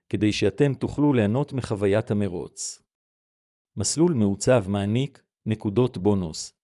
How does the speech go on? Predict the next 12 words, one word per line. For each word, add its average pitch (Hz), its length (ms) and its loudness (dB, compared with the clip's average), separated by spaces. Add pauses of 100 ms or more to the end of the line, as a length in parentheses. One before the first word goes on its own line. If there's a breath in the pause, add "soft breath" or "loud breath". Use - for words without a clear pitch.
(100)
לקורס. 101 680 -6 (960)
ארבע, 101 360 2 (240)
מדריכים. 87 680 -4 (1040)
עוד 127 220 2
היבט 104 300 2
חשוב 104 420 -2
שצריך 104 480 -4
לשים 110 380 0
לב 98 180 2
אליו 101 360 2
כשבוחרים 107 680 -2
קורס 123 500 0